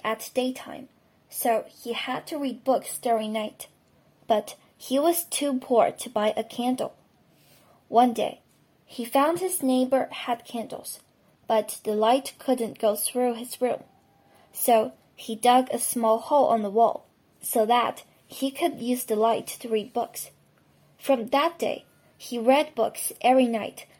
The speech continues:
until the light went out. However, he finished reading all the books, and there were no books for him to read.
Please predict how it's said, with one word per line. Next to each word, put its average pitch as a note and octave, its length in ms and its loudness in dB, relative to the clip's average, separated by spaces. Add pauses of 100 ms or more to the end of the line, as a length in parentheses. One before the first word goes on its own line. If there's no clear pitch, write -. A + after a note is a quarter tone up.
(140)
until A#3+ 420 0
the A3 140 0
light G#3+ 400 0
went A3 280 -4
out. - 340 -10 (960)
However, C#4+ 580 2 (320)
he - 160 -8
finished C#4+ 580 0
reading B3+ 440 -2 (100)
all C4+ 140 4
the B3+ 80 4
books, - 420 -4 (300)
and A#3 160 2
there B3 120 6
were A#3 140 4
no B3+ 300 4
books C#4 400 2
for D#4+ 140 -2
him - 280 -6
to G#3 140 -6
read. A#3 320 -4